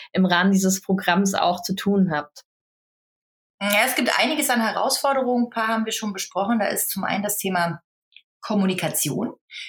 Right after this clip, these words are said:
Speaker 2: Wie sprechen wir, auf welchen Plattformen miteinander? Treffen wir uns? Treffen wir uns nur remote? Treffen wir uns irgendwo im Neubau?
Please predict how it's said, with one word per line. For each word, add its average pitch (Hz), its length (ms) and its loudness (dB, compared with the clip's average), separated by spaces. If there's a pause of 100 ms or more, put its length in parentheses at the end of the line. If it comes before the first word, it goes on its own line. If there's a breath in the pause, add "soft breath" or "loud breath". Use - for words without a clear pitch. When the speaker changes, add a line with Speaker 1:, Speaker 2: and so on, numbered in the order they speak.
Speaker 2:
Wie 208 140 0
sprechen 226 480 0
wir, 254 220 2
auf - 100 -4
welchen 185 200 -4
Plattformen 220 720 -2
miteinander? 196 720 0
Treffen 247 340 0
wir 262 160 2
uns? 269 460 -2
Treffen 214 280 -2
wir 202 100 -2
uns 190 240 -2
nur 185 140 -4
remote? 185 380 -2 (100)
Treffen 196 340 -4
wir 190 160 -4
uns 170 340 -4
irgendwo 165 680 -4
im 160 120 -4
Neubau? 240 480 0